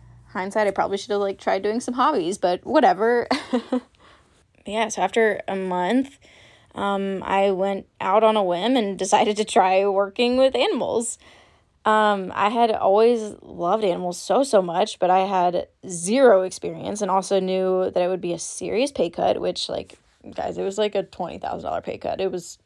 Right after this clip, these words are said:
it was rough. Um, but my gut told me that that was something that I really wanted to do, so I had to do it, and I did, and I could not be more thankful.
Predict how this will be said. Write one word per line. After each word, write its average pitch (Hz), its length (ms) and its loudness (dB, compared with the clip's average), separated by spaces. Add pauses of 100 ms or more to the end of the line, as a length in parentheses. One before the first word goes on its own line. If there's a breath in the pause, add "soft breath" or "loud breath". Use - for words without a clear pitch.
(100)
it 254 140 6
was 220 140 4
rough. - 300 -6 (420 soft breath)
Um, 185 540 2 (300)
but 214 100 4
my 226 100 2
gut 320 160 6
told 254 200 0
me 226 180 0
that 190 340 0 (140)
that 185 180 0
was 196 140 -2
something 180 560 -8 (400)
that 190 80 -4
I - 60 -4
really - 260 -8
wanted 247 320 0
to 262 80 -6
do, 226 220 -2
so 196 160 -2
I 170 60 -4
had 196 240 2
to 202 80 -8
do 185 120 2
it, 190 240 2 (800 soft breath)
and 190 120 -4
I 185 80 -2
did, 180 320 0
and 208 280 -4
I 185 380 -2
could 196 160 -12
not 180 540 -2
be 202 80 0
more 180 180 -2
thankful. 131 640 -6